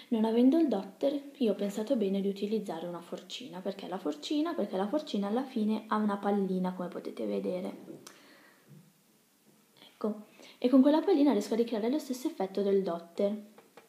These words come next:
Io adesso ho, avevo solo questo di foglio <laughs> lucido del McDonald's, e qui andrò a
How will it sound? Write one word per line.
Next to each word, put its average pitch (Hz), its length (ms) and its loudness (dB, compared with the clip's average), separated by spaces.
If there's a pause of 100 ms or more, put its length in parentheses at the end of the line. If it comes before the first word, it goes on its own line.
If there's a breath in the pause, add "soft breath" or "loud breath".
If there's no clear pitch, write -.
(540 loud breath)
Io 247 340 6 (120)
adesso 202 440 -4
ho, - 220 -6 (260)
avevo 175 240 -10
solo 185 280 0
questo - 360 -6
di 190 120 -8
foglio 180 460 -6
<laughs> 202 60 -4
lucido - 560 -4
del - 260 -4
McDonald's, - 600 -6 (580 loud breath)
e 330 140 4
qui 240 180 4
andrò 220 500 2
a 208 300 -4